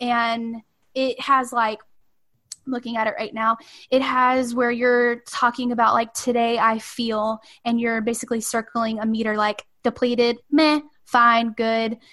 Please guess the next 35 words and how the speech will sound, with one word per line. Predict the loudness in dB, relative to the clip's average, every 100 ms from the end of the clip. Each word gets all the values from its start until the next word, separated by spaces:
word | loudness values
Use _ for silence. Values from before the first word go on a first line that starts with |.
| -8
energized, | -2 -2 2 4 4 2 -2
and | -4
you | -4
talk | -2 -2
about | 0 0
why | 4 2
you | 2 -4
were |
feeling | -6 -6 -2
that | -2 0
way. | 2 2 2 -2 -14 -6 2
Um, | 4 4 2 -2 -6 -10
you | -4
talk | -2 2
about, | 4 2
"How | 4 0
can | 0
I | -4
feel | -4 -2
more | -2 -2
energized? | -2 -2 2 4 4 4 0 -4 -10 _ -6
Today | -2 0
my | 2 0
top | 0 -4
project | 0 0 2 0 -2
is," | -2 -2 -4
so | -6
then | -6 -4
you're, | -4
like, | -4 -6
looking | -8 -6 -6 -4
at | -4 -4
your | -10
top | -2 -2 0
projects. | 0 2 2 0 -2